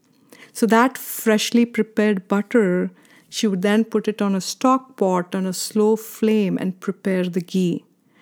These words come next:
So this is the right way of making authentic Ayurveda ghee. Here in the U S, I make it from organic, cultured,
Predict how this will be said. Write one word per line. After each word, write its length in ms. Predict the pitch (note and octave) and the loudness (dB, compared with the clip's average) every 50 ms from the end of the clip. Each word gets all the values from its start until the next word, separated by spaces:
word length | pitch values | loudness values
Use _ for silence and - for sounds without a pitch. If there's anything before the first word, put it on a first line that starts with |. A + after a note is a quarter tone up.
| _ - - - | _ -20 -20 -14
So 140 | - - - | -6 0 2
this 240 | A3+ B3 C4 C4 - | 2 2 2 2 0
is 120 | F4 E4 | -2 -2
the 140 | - - A#3+ | 0 0 0
right 420 | G3+ G#3+ G3+ G#3 A3+ A#3+ A#3 - - | 2 4 4 4 4 2 0 -2 -2
way 340 | F#3+ F#3 G3 G3+ G#3 G#3 | 0 2 4 4 4 4
of 240 | - F#3+ F#3 - - | 2 0 -2 -2 -2
making 400 | G3 F#3+ F#3 F3+ - G#3 G3+ F#3+ | -2 -2 0 0 -2 -2 -2 -2
authentic 760 | - F#3 - _ - - G3+ G3+ G3 - - A3 G#3+ - - - _ _ _ - - | -4 -6 -8 _ -4 -2 0 0 0 0 0 -2 -2 -4 -12 -20 _ _ _ -8 -2
Ayurveda 760 | F#3 F3+ F#3 G3 F#3+ G3 F3+ F3+ F3+ F#3+ F#3+ F3+ - F3 F3 E3+ E3+ - | 0 2 2 4 2 2 0 2 2 2 2 2 0 0 -2 -2 0 0
ghee. 300 | G3 G3 F#3+ F3+ - - _ _ _ _ _ _ _ _ _ _ _ _ _ - - - - - - - _ _ _ _ _ _ | 2 2 2 0 -2 -4 _ _ _ _ _ _ _ _ _ _ _ _ _ -20 -20 -20 -20 -20 -20 -20 _ _ _ _ _ _
Here 380 | - - B3 B3 C4 C4+ C#4+ | 2 4 6 6 6 6 6
in 120 | C#4+ C4+ B3+ | 6 6 6
the 100 | A#3+ A3 G#3+ G#3 G#3+ | 6 6 6 6 6
U 100 | G#3+ A3+ | 6 4
S, 280 | A#3 B3+ B3 - - - - | 4 2 0 -2 -8 -6 -2
I 180 | - G3+ G#3+ A#3 | 2 4 4 4
make 300 | A3+ A3 A3 A3 G#3+ - | 6 4 4 2 2 2
it 160 | A3+ A3+ A3+ - | 0 -2 -2 -2
from 240 | - - G#3+ G#3 | -4 -2 0 0
organic, 720 | - - G3 F#3+ F3+ - - F#3 F#3 F#3+ F#3+ G3+ G3+ - _ | 0 0 0 0 0 0 0 2 2 4 2 2 0 -2 _
cultured, 760 | - - G#3 A3+ A#3 A#3 - - - A3 F3 E3 D#3+ E3 E3 | 0 2 2 2 2 0 -2 0 2 2 2 2 0 -2 -6